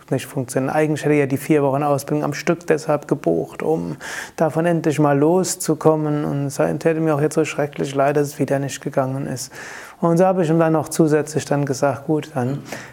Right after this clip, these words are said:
beim nächsten Mal, da soll er mir versprechen, er verlässt den Ashram nicht alleine,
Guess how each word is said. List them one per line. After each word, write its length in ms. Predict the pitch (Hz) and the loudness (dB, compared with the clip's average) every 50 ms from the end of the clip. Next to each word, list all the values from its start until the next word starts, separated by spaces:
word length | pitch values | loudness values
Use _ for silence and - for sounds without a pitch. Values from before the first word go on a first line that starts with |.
| - - | -4 0
beim 220 | - 156 151 151 156 | 2 2 4 4 4
nächsten 500 | 160 170 196 190 - - - - 175 165 | 4 4 2 0 -2 -6 -2 0 2 4
Mal, 460 | 160 151 147 151 160 180 185 175 - - - - - - - - - _ | 4 4 4 2 2 2 0 -2 -6 -12 -18 -20 -20 -20 -20 -20 -12 _
da 180 | - 156 151 139 135 - - - - - - | 0 0 0 0 -2 -8 -14 -18 -18 -20 -6
soll 200 | - - 156 151 | -2 0 2 2
er 80 | 151 | 2
mir 180 | 143 143 147 139 | 2 2 0 0
versprechen, 720 | 123 - 139 - - - - 151 165 156 - - 175 170 165 | 0 0 0 0 0 0 2 2 2 2 2 0 0 0 0
er 120 | 165 143 | 0 -2
verlässt 500 | - - 147 143 143 160 170 156 - - | 0 2 2 4 4 2 2 0 0 0
den 140 | - 147 147 | -2 0 0
Ashram 540 | 151 143 147 143 143 - - - 139 131 135 | 0 -2 -2 -2 -2 -4 -2 -2 0 0 2
nicht 320 | 139 156 151 - - - | 0 0 0 -2 -4 -2
alleine, 640 | - 156 147 139 131 131 135 135 135 123 120 113 107 | 0 0 2 2 2 2 2 2 2 2 2 0 -2